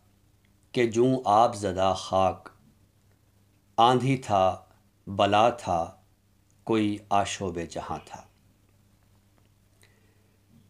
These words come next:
मीर के इन अशार में मीर की शख्सियत की अक्कासी भी नज़र आती है, मीर के अहद के हालात की एक झलक भी नुमायाँ है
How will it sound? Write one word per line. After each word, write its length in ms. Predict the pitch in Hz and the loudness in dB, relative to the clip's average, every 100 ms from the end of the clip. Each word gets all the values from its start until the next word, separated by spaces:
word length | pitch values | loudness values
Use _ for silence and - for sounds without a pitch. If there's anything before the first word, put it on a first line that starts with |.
| _ _ _ _ - | _ _ _ _ -2
मीर 320 | 127 170 202 | 2 4 4
के 160 | 208 208 | 2 2
इन 180 | 208 185 | 4 4
अशार 500 | 156 - 123 139 135 | 2 2 4 4 4
में 400 | 131 123 123 - _ _ _ - | 2 0 -2 -8 _ _ _ -4
मीर 260 | 110 120 127 | 2 4 2
की 480 | - 123 120 117 _ _ - | 0 0 0 -4 _ _ -8
शख्सियत 600 | - 117 - 123 123 123 | -4 -4 -4 0 0 -2
की 460 | - 120 117 117 _ _ _ - | -6 -4 -4 -6 _ _ _ -8
अक्कासी 500 | 107 113 110 - 117 | -4 0 0 0 -4
भी 140 | 110 | -2
नज़र 300 | 107 98 98 | -2 -2 -4
आती 320 | 90 90 104 | -4 -6 -8
है, 280 | 87 87 - _ _ _ _ _ _ _ _ _ _ _ _ _ 113 | -8 -10 -12 _ _ _ _ _ _ _ _ _ _ _ _ _ -2
मीर 320 | 120 139 147 | 2 2 0
के 400 | - 139 131 131 127 _ _ _ - | 0 0 0 -2 -6 _ _ _ -2
अहद 280 | 113 127 | 0 -2
के 200 | - 117 | -4 -4
हालात 520 | 95 90 98 107 120 - | -2 -2 2 2 2 -4
की 120 | 120 | -6
एक 340 | 110 107 104 - - - | -2 -2 -2 -8 -20 -12
झलक 360 | - 101 98 - | -6 -4 -4 -6
भी 260 | 104 98 - _ 104 | -6 -6 -12 _ -6
नुमायाँ 440 | 98 92 92 95 | -2 -2 -2 -6
है 280 | 85 - | -6 -12